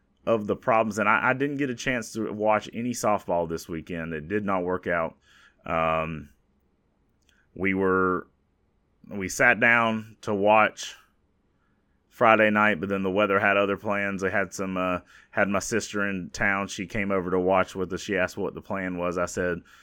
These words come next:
uh, "Spaghetti and softball." Last Friday, it was just spaghetti, no softball. Um, but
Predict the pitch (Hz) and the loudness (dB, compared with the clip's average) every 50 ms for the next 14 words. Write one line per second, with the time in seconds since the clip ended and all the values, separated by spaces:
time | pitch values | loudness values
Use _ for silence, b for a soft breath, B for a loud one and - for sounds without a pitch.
0 | b b b b - - - 82 82 85 85 82 - - - 104 85 82 95 95 | b b b b -10 -4 -2 -2 0 0 -2 -4 -8 -6 -6 -6 -2 2 2 4
1 | 92 90 90 90 85 82 - - 107 92 90 87 _ - 87 87 87 85 82 80 | 4 2 0 -2 -4 -6 -4 0 0 0 0 -2 _ 0 2 2 2 2 0 -2
2 | 85 87 87 85 - - - 104 92 90 85 85 82 82 73 76 80 80 82 87 | -2 0 0 0 -2 -2 -2 0 0 2 2 2 0 0 -2 -4 -8 -8 -8 -8
3 | 82 - - _ 92 80 85 82 80 80 78 80 78 - - 107 95 85 78 - | -8 -8 -8 _ -8 -4 -2 -2 -2 -2 -6 -8 -10 -8 -4 -2 -2 -2 -4 -4
4 | - 78 67 67 71 - b b b b b b b b b - - 80 78 76 | -6 -4 -4 -4 -6 -10 b b b b b b b b b -6 -2 -2 0 0
5 | 76 73 71 71 69 - _ _ - 82 85 _ 110 120 110 92 - - | 0 -2 -4 -6 -10 -12 _ _ -20 -20 -4 _ 6 6 6 6 4 0